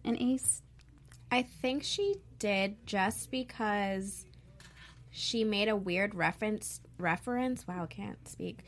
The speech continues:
Speaker 1: <laughs>
Speaker 2: um, to him today, or not today, oh my gosh, <laughs> last, a few episodes ago, and, um, he, she said something about, "Hey, I know you're good at hacking."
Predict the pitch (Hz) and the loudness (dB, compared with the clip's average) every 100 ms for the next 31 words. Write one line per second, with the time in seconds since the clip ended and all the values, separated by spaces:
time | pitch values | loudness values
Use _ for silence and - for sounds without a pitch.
0 | 170 220 269 220 196 180 180 - 247 240 | 0 4 8 12 12 10 2 4 6 6
1 | 233 247 240 247 269 - - - 214 196 | 6 8 8 8 4 -10 -12 4 6 8
2 | 180 185 175 196 220 - - 196 196 175 | 6 8 8 6 -2 -16 -2 2 2 4
3 | 170 160 - - 220 302 269 349 330 294 | 2 -2 -8 6 12 12 12 12 12 12
4 | 269 269 262 285 - 277 320 302 311 339 | 12 12 12 12 12 12 12 12 12 12
5 | - - - - 247 240 226 214 - 214 | 10 -2 -2 12 12 12 12 12 12 12
6 | 202 - - - 240 240 226 226 247 233 | 10 0 -2 2 4 6 4 4 4 6
7 | 226 214 190 185 180 - 220 202 196 190 | 6 12 12 12 10 6 6 8 10 8
8 | 220 - - 196 196 190 190 190 185 175 | 4 -4 4 8 8 8 6 6 6 4
9 | - - 185 185 170 - 208 | 4 6 6 6 2 0 -2